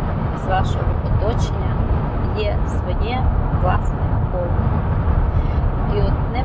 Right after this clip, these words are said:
порушувати простір один одного, це дуже важливо. Це, знаєте, як виявляти повагу до, е, інших людей.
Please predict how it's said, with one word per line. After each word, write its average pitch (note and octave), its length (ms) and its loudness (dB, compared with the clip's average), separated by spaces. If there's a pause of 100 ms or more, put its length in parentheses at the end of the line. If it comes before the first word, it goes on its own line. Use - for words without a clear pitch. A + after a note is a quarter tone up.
порушувати - 760 2 (200)
простір F#3 380 0 (120)
один F#3 280 2 (240)
одного, - 420 0 (600)
це G#3+ 300 2 (1500)
дуже - 160 0
важливо. - 380 0 (840)
Це, - 100 0
знаєте, - 340 0
як A3 220 2 (140)
виявляти G#3+ 540 0 (100)
повагу A#3+ 380 0 (1160)
до, G3+ 60 6
е, F#3 300 2 (460)
інших - 280 0 (140)
людей. E3 300 0